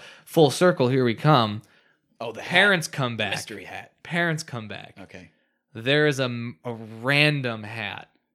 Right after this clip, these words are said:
Speaker 1: just on the top of one of the cupboards, just up there that we missed. Somehow we missed it. We thought it was someone else's. We just left it there.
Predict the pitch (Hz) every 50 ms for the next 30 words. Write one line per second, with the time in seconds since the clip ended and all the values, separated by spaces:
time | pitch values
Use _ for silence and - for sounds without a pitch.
0 | _ _ _ _ _ _ - - 113 127 110 - - - 123 123 123 117 110 -
1 | - - - 127 120 120 123 - - - 117 110 110 117 113 110 104 107 - -
2 | 120 110 98 98 92 - - 139 - - 120 110 - - 117 104 - - - 90
3 | 87 87 95 98 101 104 101 101 95 - - - - - - _ _ - - -
4 | 143 139 143 143 165 160 160 160 151 139 131 127 - - 131 123 123 - - -
5 | 120 127 123 - 139 135 135 131 113 - 131 127 120 117 117 113 113 107 113 110
6 | 104 110 110 - 110 107 - 110 - - - -